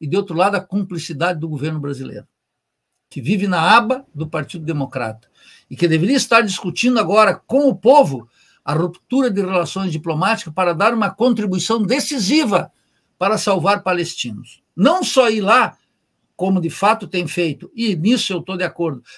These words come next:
tirar os brasileiros que querem sair, mas, sobretudo, ter um compromisso com os humanos,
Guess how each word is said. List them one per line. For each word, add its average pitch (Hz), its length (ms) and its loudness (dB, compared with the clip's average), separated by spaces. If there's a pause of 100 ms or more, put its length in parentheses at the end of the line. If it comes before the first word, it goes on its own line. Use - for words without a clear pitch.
tirar 208 340 4
os 196 120 -2
brasileiros 175 560 -2
que 151 100 -10
querem 165 240 -2
sair, 160 420 -4 (200)
mas, 190 180 0
sobretudo, 226 580 0
ter 233 100 -2
um 233 100 0
compromisso 202 840 -2
com 208 360 0 (460)
os 202 200 -2
humanos, 208 760 4